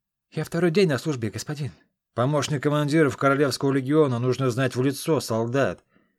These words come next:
Меня зовут помощник командир Элай. Как твое имя, боец?» Матеус, господин. Просто вы без доспехов и оружия. Отпирай дверь, Матеус,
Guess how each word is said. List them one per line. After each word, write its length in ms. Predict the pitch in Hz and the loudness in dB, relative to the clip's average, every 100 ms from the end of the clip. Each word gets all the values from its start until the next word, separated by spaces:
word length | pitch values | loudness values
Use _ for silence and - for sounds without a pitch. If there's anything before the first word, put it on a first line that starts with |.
| _ - | _ -8
Меня 240 | 113 147 | -2 0
зовут 260 | 127 120 117 | 2 0 0
помощник 500 | 113 127 127 117 104 | 0 0 -2 -4 -6
командир 520 | 104 113 113 120 117 | -4 -4 -2 -2 0
Элай. 440 | 120 123 101 78 - _ _ _ - | 0 2 0 -6 -14 _ _ _ -4
Как 220 | 139 127 | -2 0
твое 280 | 143 160 170 | 2 4 4
имя, 240 | 123 90 | 4 -2
боец?» 440 | 98 131 104 - _ _ _ _ _ _ _ - | -2 0 -2 -6 _ _ _ _ _ _ _ -8
Матеус, 540 | 170 202 175 131 - | -2 2 2 0 -6
господин. 640 | 135 - 147 139 110 - _ _ 147 123 | -8 -6 -4 -4 -6 -16 _ _ -12 -2
Просто 380 | 175 175 180 | -2 0 0
вы 360 | 180 135 131 160 | -2 -6 -6 -4
без 180 | 151 147 | -4 -4
доспехов 480 | 175 - 233 151 123 | -6 -4 -4 -2 0
и 40 | |
оружия. 520 | 135 214 160 98 85 _ | 0 0 -2 -4 -6 _
Отпирай 420 | 110 104 165 175 | -8 2 6 6
дверь, 320 | 165 170 143 98 | 6 6 6 2
Матеус, 680 | 107 107 131 117 92 - | -6 -2 0 2 0 -8